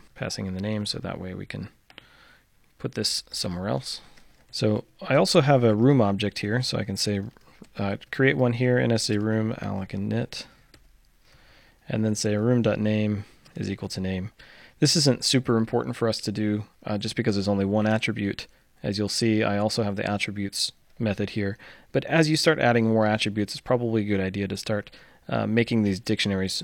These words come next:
more first-class concepts. So the next thing I need to do, like you've seen before, is to c-, get a reference to our table. And rooms table, insert the room attributes.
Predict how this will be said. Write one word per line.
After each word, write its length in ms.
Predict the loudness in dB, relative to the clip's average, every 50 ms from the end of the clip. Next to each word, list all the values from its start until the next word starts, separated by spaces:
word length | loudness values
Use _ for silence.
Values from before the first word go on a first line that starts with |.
| -4 -2
more 480 | 2 2 4 4 4 4 2 0 -2 -4
first-class 540 | -6 -6 -6 -6 -4 -4 -4 -4 -4 -4 -6
concepts. 640 | -6 -8 -8 -8 -8 -8 -8 -8 -8 -8 -8 -8 -10 _ _ _ _ _ _
So 240 | -2 2 4 4 6
the 120 | 6 4
next 180 | 4 4 2 2
thing 160 | 2 2 4
I 40 | 4
need 160 | 2 2 0
to 60 | -2 -2
do, 240 | 0 0 2 2
like 220 | 2 0 -2 -2 -4
you've 100 | -8 -6
seen 220 | -4 -4 -4 -4
before, 380 | -4 -6 -4 -2 0 0 0 0
is 160 | -2 -2 -4
to 120 | -6 -8 -8
c-, 160 | -10 -12 -10 -6
get 120 | -4 -4
a 40 | -2
reference 360 | -2 -4 -4 -6 -6 -6 -6
to 120 | -6 -6 -6
our 100 | -6 -8
table. 440 | -8 -6 -6 -4 -2 -2 -4 -6 -8 _ _ _ _ _ _ _ _ _ _ _ _ _ _ _ _ _ _ _ _ _ _ _ _ _ _ _ _ _ _ _ _ -20 -20 _ -8
And 320 | -6 -4 -4 -2 -2 -2 -2
rooms 280 | -2 -2 -2 -4 -4
table, 440 | -4 -2 -2 0 0 -2 -4 -4 -6 -10 -16 -20 -20 _ -20 -20 _ _ -2
insert 560 | 0 2 2 2 2 0 0 -2 -6 -10 -10 -14 _ _ -14 -10
the 180 | -6 -6 -4
room 460 | -2 0 0 2 2 2 2 0 -2 -2
attributes. 800 | -4 -6 -6 -4 -4 -4 -4 -4 -6 -6 -6 -6 -6 -6 -6 -6